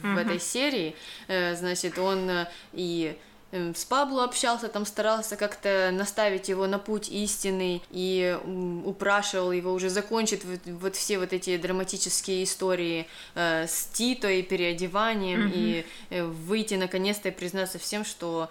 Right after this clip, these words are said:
Speaker 1: он не проводит все эти дни в инвалидном кресле. А второе, м, вот то, что он заботится о порядке в доме. Узнал, что садовник уходит, и сразу же распереживался, хотя никому до этого дела и нету.
Speaker 2: Мгм.
Speaker 1: Так что я его записала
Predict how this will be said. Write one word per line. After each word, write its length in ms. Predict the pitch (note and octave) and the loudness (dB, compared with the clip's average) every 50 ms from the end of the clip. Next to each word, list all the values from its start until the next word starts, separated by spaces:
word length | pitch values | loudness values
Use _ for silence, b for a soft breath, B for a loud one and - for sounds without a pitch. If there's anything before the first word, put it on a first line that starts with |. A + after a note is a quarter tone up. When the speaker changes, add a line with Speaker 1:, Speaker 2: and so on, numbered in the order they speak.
| - - | -4 -4
Speaker 1:
он 520 | F3 F#3 F#3 F#3 F3+ F3 E3+ E3+ E3 - - D3+ F#3 | 0 0 0 0 0 -2 -2 -4 -6 -6 -4 -2 -2
не 60 | G3 | 0
проводит 460 | F#3 A3 A3 G3+ F#3+ F3 D#3 D#3+ D3+ | 2 2 2 2 2 0 0 -2 -6
все 240 | - - - - F3+ | -8 -6 -4 -2 -2
эти 160 | E3 D#3 - | -2 -4 -6
дни 220 | D#3 D#3 F#3+ G#3+ G3+ | -6 -2 -2 -2 -2
в 80 | E3+ | -2
инвалидном 500 | E3 D#3+ D#3 D#3+ D#3+ E3+ E3 E3+ E3 E3+ | -4 -4 -4 -4 -4 -4 -4 -4 -6 -6
кресле. 540 | E3 - - D3+ C3 B2 C#3 - - - - F#3 B B B B B B B B - - | -8 -10 -12 -12 -10 -10 -12 -12 -12 -14 -14 -16 B B B B B B B B -6 -2
А 220 | F#3 G3+ G3 F#3+ | 2 2 2 2
второе, 440 | F#3+ - A#3+ B3 D#4+ F4+ F4 D#4+ - - | 0 0 0 0 2 2 2 0 0 -2
м, 240 | A#3 A3+ A3+ A3 | -2 -2 0 0
вот 180 | G#3 G#3 G3+ G3+ | 0 -2 -2 -2
то, 100 | - C4 | -2 -2
что 220 | C4 - - A3 | -2 0 0 0
он 280 | G#3 A3 G#3+ G#3 G3+ F#3+ | 2 2 0 0 0 -2
заботится 720 | F3+ F#3 F3+ F3+ G#3+ C4 - C4 A#3 - - G3 F3+ F3 | -2 -2 0 0 0 0 0 -2 -4 -2 0 2 2 2
о 40 | F3 | 2
порядке 460 | F3 F3 E3+ F3 F#3+ G3+ - - G3+ | 0 0 0 0 0 0 -2 -4 -6
в 100 | F#3+ F3+ | -6 -4
доме. 440 | F3 F#3+ F#3+ F#3+ F#3 F3+ E3+ E3+ E3+ - | -2 0 0 0 0 -2 -4 -4 -6 -8
Узнал, 440 | - F3 F#3 F3 F3+ G#3 A#3 C4 | -8 -6 -6 -2 0 0 0 0
что 160 | C4 - - G3+ | 0 -2 -4 -4
садовник 540 | - - G3+ F#3 G#3 G3+ G3 F#3 F3 - | -4 -2 -2 0 -2 -2 -2 -4 -6 -6
уходит, 580 | - F3+ - - F#3+ G3 F#3+ F3 F3 E3+ - - | -8 -12 -8 -2 0 0 0 0 -2 -4 -6 -10
и 160 | F3 E3 D#3+ D#3+ | -10 -8 -8 -8
сразу 360 | - - F3+ F#3+ G#3+ A3 A3 | -6 -2 0 0 0 0 -2
же 140 | G3+ G3 F#3 | -2 -2 -2
распереживался, 960 | F3 F3+ - - - G3 F#3+ F#3+ F#3 G3 F#3 E3+ E3 D#3+ D#3 D#3+ - - - D#3+ | -2 -2 -4 -4 -4 -2 -2 -2 -2 -2 -2 0 0 0 0 -2 -6 -8 -10 -12
хотя 200 | - - - F#3+ | -10 -8 -4 -4
никому 320 | F3+ F3 - F3+ F#3+ G#3+ | -2 -2 -2 -4 -4 -2
до 100 | G3 F#3+ | 0 0
этого 240 | F#3 F#3 F#3 E3 E3+ | -2 -2 -4 -8 -6
дела 240 | D#3 E3+ F#3+ G#3 G3+ | -2 -2 0 0 0
и 160 | - - G#3 | -2 -2 -2
нету. 460 | G#3 F#3+ E3+ F3+ F#3 F#3 G3 G#3 G#3 | -2 0 0 -2 -2 0 0 0 0
Speaker 2:
Мгм. 140 | G#3 G3+ G3+ - - | 0 -2 -2 -6 -8
Speaker 1:
Так 120 | - B3+ | -6 -6
что 360 | - - - D4 C#4+ C4+ B3 G#3 F#3 F3+ F3 | -4 -2 0 2 2 2 0 -2 -6 -6 -6
я 240 | E3+ E3+ F#3 G3+ A3+ | -4 -2 0 0 2
его 140 | A#3 G#3 F#3 | 0 0 -2
записала 520 | F3 E3 - F3+ - - F#3+ F#3+ F#3+ F3+ | -6 -6 -8 -8 -6 -4 -4 -2 -4 -4